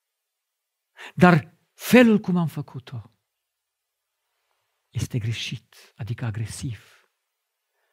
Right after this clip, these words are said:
și cu un spirit asemănător al lui Moise.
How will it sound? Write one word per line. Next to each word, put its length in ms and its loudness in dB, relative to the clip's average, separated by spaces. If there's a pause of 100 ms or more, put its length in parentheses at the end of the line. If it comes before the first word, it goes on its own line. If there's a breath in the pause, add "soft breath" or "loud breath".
(180)
și 240 -14
cu 140 -4
un 100 0
spirit 840 -8 (640)
asemănător 680 -6
al 80 -6
lui 100 -6
Moise. 580 -12